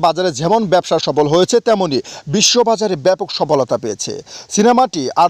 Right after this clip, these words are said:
তুফান সিনেমা নিয়ে এবার এ কি বললেন কলকাতার জনপ্রিয় অভিনেত্রী শ্রাবন্তী চ্যাটার্জি। প্রিয় ভিউয়ার্স, এ সকল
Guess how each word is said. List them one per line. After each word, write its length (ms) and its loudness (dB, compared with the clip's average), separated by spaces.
তুফান 340 0
সিনেমা 260 2
নিয়ে 240 0
এবার 160 2
এ 80 -2
কি 160 0
বললেন 260 4
কলকাতার 440 2
জনপ্রিয় 420 0
অভিনেত্রী 400 -4
শ্রাবন্তী 420 0
চ্যাটার্জি। 400 -6
প্রিয় 220 4
ভিউয়ার্স, 280 2
এ 80 4
সকল 180 2